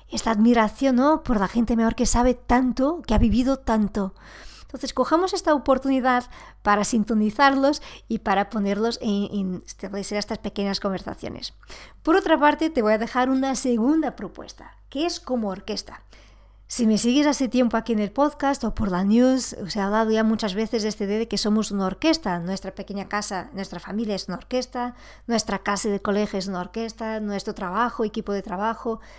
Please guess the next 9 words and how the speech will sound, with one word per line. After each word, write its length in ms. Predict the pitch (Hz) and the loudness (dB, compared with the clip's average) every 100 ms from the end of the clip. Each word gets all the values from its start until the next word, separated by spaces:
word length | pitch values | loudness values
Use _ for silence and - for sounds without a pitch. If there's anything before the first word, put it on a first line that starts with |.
| - - | -16 -4
pero 200 | 214 190 | -2 0
la 160 | 175 | -2
sociedad 500 | - 185 214 185 269 | -4 -6 -6 -2 0
en 100 | 320 | 0
general 460 | 311 302 262 254 247 | -2 -2 0 0 0
es 140 | 233 | 0
una 240 | 208 196 180 | 0 -2 -2
gran 480 | 202 208 214 208 - | 2 4 4 2 -6
orquesta. 640 | - 202 185 202 - - | -8 -6 -6 -10 -10 -14